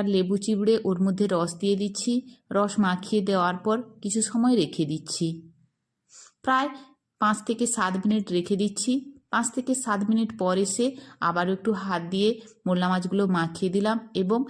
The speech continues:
দেখলাম ওর থেকে কিছুটা জল বেরিয়ে গিয়েছে, ওই জলটা ফেলে দিলাম। মোরলা মাছ একটা সুস্বাদু মাছ, এইভাবে যদি বানান তাহলে গরম ভাতের সাথে খেতে কিন্তু খুব ভালো লাগে। এরপর মাছের মধ্যে দিয়ে দিচ্ছি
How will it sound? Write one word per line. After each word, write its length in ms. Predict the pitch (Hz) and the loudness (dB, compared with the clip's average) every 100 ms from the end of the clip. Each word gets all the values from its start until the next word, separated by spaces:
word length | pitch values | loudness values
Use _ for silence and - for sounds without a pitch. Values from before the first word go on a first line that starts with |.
| - - 190 | -10 -4 0
দেখলাম 280 | 190 220 247 240 | 2 4 2 0
ওর 100 | 185 180 | -2 0
থেকে 180 | 202 208 208 | -2 -2 -4
কিছুটা 280 | 185 196 240 196 | -6 -2 -2 2
জল 180 | 160 156 151 | 2 2 0
বেরিয়ে 280 | 147 151 143 | 0 0 0
গিয়েছে, 320 | 151 147 - 151 151 - 202 | -2 -2 -2 -4 -6 -2 0
ওই 80 | 220 | 2
জলটা 320 | 185 165 165 226 233 | 0 0 -2 -6 -2
ফেলে 240 | 151 143 139 | 0 2 0
দিলাম। 240 | 139 139 143 - _ _ _ _ _ - - - | 0 -2 -4 -10 _ _ _ _ _ -20 -20 6
মোরলা 280 | 226 240 262 254 | 8 10 12 10
মাছ 140 | 262 262 | 10 6
একটা 140 | 262 262 | 6 4
সুস্বাদু 460 | - 226 - 233 233 226 | 4 2 6 6 8 10
মাছ, 180 | 226 254 - - | 8 4 -2 2
এইভাবে 380 | 196 208 220 226 226 | 4 6 8 6 6
যদি 160 | 220 214 | 6 8
বানান 260 | 196 196 226 233 - | 8 8 6 6 6
তাহলে 240 | 190 202 190 | 6 8 8
গরম 200 | 180 185 202 | 8 10 8
ভাতের 220 | 196 214 | 8 4
সাথে 180 | 190 185 196 | 4 4 6
খেতে 220 | 190 180 185 | 6 4 6
কিন্তু 200 | 208 202 220 | 6 6 4
খুব 120 | - 240 180 | 6 6 6
ভালো 200 | 143 139 147 | 4 4 4
লাগে। 240 | 143 147 151 - _ - - 247 | 4 2 2 -6 _ -20 2 4
এরপর 220 | 247 269 277 | 6 8 10
মাছের 260 | 214 214 247 | 8 8 8
মধ্যে 200 | 240 240 220 | 10 8 8
দিয়ে 160 | 214 208 | 8 8
দিচ্ছি 320 | 220 208 - | 6 4 6